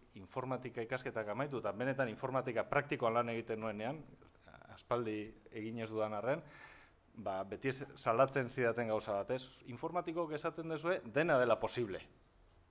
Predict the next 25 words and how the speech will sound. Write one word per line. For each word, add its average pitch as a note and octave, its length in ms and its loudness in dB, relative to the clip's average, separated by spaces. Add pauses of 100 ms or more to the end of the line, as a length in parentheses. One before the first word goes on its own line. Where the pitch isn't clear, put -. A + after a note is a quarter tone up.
(160)
Dena D#3+ 240 -2
egin D#3 160 -4
dezakezuela, A#2 720 0
eh, A2 220 -6 (100)
in-, A#2+ 120 -8 (280)
informatikoki. G#2+ 800 -2 (800)
Bueno, A#2+ 320 -2 (220)
ba, G#2+ 200 2
bintzat C#3+ 300 2
trampa C#3+ 240 6
egin G2 160 -2
dezakegu. F2 400 -10 (920)
Eta G#2 680 6
uste C3+ 320 0
dugu, C3 480 4 (160)
ispilu D#3 440 4
digital C#3 420 4
batek C3+ 420 4 (280)
trampa C3 340 6
egiteko B2+ 360 4
aukera A#2 380 6
ematen F#2+ 320 -2
digula. F2+ 460 2 (380)
Hau B2+ 200 6
da, G#2 140 8